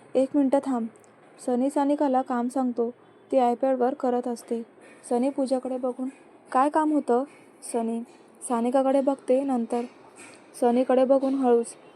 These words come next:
"ते पर्सनल काम होतं." पूजा, तरीही सानिका ऐकते आणि तिच्याकडे बघायला लागते. सनी सानिकाला बाहेर जायला सांगतो. "हिचं पर्सनल काय काम सरांकडे?"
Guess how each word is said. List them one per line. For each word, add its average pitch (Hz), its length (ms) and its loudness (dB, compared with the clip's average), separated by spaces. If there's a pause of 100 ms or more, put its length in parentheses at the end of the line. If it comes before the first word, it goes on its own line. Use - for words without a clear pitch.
(160)
"ते 285 80 4
पर्सनल 262 440 0
काम 269 260 0
होतं." 240 260 -4 (520)
पूजा, 233 320 0 (440)
तरीही 254 280 4
सानिका 247 380 0
ऐकते 247 320 0
आणि 247 200 0
तिच्याकडे 240 420 -2
बघायला 254 380 0
लागते. 233 380 -2 (560)
सनी 233 260 0
सानिकाला 240 520 -2
बाहेर 247 260 -2
जायला 247 300 -2
सांगतो. 226 400 -6 (580)
"हिचं 247 220 2
पर्सनल 254 440 2
काय 269 200 0
काम 277 240 0
सरांकडे?" 247 580 0